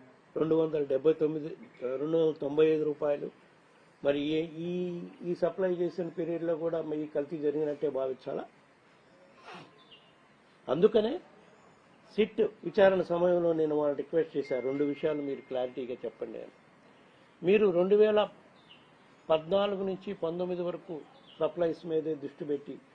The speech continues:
ఎంక్వైరీ చేస్తున్నారు. మీరు చెప్పేది నిజమైతే, ఈ విధంగా కల్తీ జరుగుతుంటే అంతకుముందు నుంచి కూడా ఉండే ఉంటది. So అంతకుముందు పది సంవత్సరాలు, పదిహేను సంవత్సరాలు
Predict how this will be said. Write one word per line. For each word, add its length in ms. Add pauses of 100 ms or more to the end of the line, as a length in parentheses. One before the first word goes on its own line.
(380)
ఎంక్వైరీ 360
చేస్తున్నారు. 600 (1300)
మీరు 180
చెప్పేది 440
నిజమైతే, 600 (680)
ఈ 100
విధంగా 300
కల్తీ 360
జరుగుతుంటే 640 (360)
అంతకుముందు 420
నుంచి 200
కూడా 200
ఉండే 140
ఉంటది. 380 (1800)
So 60
అంతకుముందు 420
పది 220
సంవత్సరాలు, 380
పదిహేను 320
సంవత్సరాలు 520